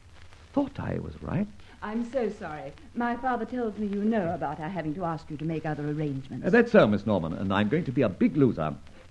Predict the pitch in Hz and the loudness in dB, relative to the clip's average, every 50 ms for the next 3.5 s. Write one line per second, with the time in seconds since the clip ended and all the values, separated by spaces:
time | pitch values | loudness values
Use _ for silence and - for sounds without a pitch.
0 | - - - - - 147 - - 123 - - - - - - 117 131 127 - 170 | -20 -20 -8 0 2 2 2 2 -4 -12 -12 -16 -6 2 4 6 6 6 6 4
1 | 185 180 156 - 165 143 147 - - 180 156 131 113 92 - 117 107 104 127 139 | 4 4 2 2 0 0 0 2 2 4 4 4 2 0 0 -2 -2 0 0 2
2 | 123 123 123 123 - 131 104 - - 87 - - - 87 82 65 - 101 101 - | 4 4 4 4 4 2 -2 -2 -4 -6 -6 -4 -2 -2 2 4 4 4 4 2
3 | - - - 302 - - 302 - 381 | 0 2 4 4 6 6 6 6 4